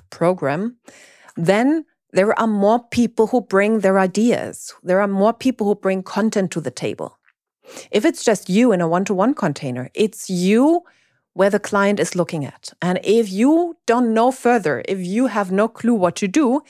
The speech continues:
yeah, then it's on you. You have to come up with guidance there.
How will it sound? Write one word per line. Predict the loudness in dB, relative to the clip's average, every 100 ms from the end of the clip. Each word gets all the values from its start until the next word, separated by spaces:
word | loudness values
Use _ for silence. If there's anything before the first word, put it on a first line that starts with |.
| _
yeah, | 0 0 0
then | 0 0 0
it's | -2 -2 0
on | 2 4
you. | 2 0
You | -2 -2 0
have | 0 -2
to | -4
come | -2 -2
up | 0
with | -2 -2
guidance | 0 0 0 -4 -6
there. | -10 -10 -14